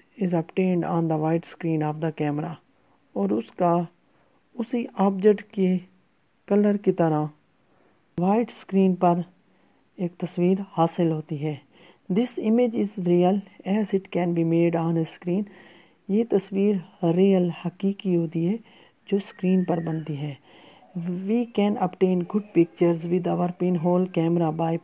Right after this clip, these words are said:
pasting some photographic film instead of white screen, हम अच्छी तस्वीर हासिल कर सकते हैं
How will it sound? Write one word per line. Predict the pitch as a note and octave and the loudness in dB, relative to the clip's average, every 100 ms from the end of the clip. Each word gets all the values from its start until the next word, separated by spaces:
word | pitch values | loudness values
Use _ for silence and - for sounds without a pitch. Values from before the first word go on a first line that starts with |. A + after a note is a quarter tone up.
| - | -2
pasting | F3+ F3+ - F3 E3+ - | 0 0 -2 -2 -2 -4
some | F3 F3+ F#3 - - | -2 -2 -4 -8 -8
photographic | F3+ E3+ E3 D#3+ F3 E3+ - | -4 -2 0 -2 -2 -6 -4
film | A3 A3+ A3+ - - - - _ _ | -2 0 -2 -8 -20 -20 -20 _ _
instead | G#3+ G#3+ - F#3+ F#3 F3+ | -4 -4 -2 2 2 2
of | E3 E3 - | 0 0 -2
white | E3 F3 - | -2 -2 -6
screen, | - F3 D#3 D3+ - _ _ _ | -4 -2 -2 -4 -12 _ _ _
हम | F#3 G#3 G#3 - | -2 0 -2 -4
अच्छी | G3+ - G#3 G3+ | -6 -2 -2 0
तस्वीर | G3 - F3 E3+ F3 F3 - - _ _ _ _ _ - - - - - _ _ _ _ _ - | -2 -4 0 2 2 0 -4 -14 _ _ _ _ _ -20 -20 -20 -20 -20 _ _ _ _ _ -4
हासिल | E3+ E3+ F3 F3 F3 _ _ _ - | -2 0 -2 -2 -8 _ _ _ -4
कर | F#3+ | -2
सकते | - G#3 - G#3+ | -4 -10 -8 -6
हैं | G#3+ G#3 A3 | -2 -2 -4